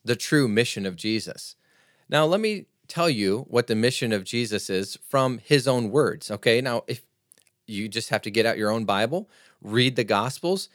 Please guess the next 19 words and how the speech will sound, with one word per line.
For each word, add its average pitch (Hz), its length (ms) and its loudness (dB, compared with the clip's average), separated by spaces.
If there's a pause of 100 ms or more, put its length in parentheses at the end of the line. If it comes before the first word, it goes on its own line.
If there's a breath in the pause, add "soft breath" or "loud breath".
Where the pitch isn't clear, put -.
(160 soft breath)
and 113 180 -2
you 110 180 0
too 185 260 -2
will 117 220 2
understand 110 600 -2
the 101 60 -2
mission 95 340 -2
statement 107 420 -4
of 110 80 -6
Jesus. 131 560 -2
He's 139 400 -6
very 113 440 0
clear 139 640 -2
on 113 260 -2
what 92 260 0
his 113 320 -4
mission 98 300 -6
statement 95 460 -10
is. 135 400 0